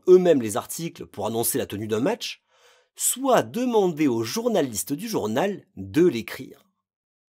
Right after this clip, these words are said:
Mais cette location n'est pas mise en avant au grand jour. Aucune mise en garde ne vient alerter le lecteur. La publicité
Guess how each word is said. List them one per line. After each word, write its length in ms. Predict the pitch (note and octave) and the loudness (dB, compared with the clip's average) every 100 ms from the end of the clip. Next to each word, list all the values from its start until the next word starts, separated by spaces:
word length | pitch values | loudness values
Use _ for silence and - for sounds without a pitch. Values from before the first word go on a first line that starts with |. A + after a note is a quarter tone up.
| _ _ | _ _
Mais 160 | E3+ G#3+ | -2 2
cette 180 | A#3+ E3+ | 4 2
location 640 | F#3 E3+ D3+ - C#4 A3 _ _ _ | 2 2 2 -2 -6 -8 _ _ _
n'est 180 | B2 C#3+ | 2 4
pas 220 | A3+ B3 | 4 2
mise 180 | C4+ A#3+ | 2 2
en 80 | |
avant 200 | G#3 B3 | 0 0
au 100 | B3 | -4
grand 180 | B2+ C3 | -4 -6
jour. 340 | C3 A2+ - _ _ _ - | -8 -10 -14 _ _ _ -4
Aucune 520 | C4+ C#4 - G#3+ D3+ | -2 -2 -2 -2 -2
mise 200 | A#3 G3 | -2 0
en 140 | G#3 | 0
garde 320 | D3+ F#3+ D#3+ | 2 0 -2
ne 120 | A#2 A#2 | -4 -6
vient 220 | G#2+ C3 | -6 -6
alerter 380 | G#3+ G#3+ - F3+ | -4 -4 -2 -2
le 100 | C#3 | 0
lecteur. 480 | A#2 - - - _ _ _ _ | -2 -6 -14 -18 _ _ _ _
La 240 | - A#2+ A2 | -12 -8 -8
publicité 800 | - G#3 G3+ C3 A2 A#2+ E3 | -8 -8 -6 -6 -6 -6 -8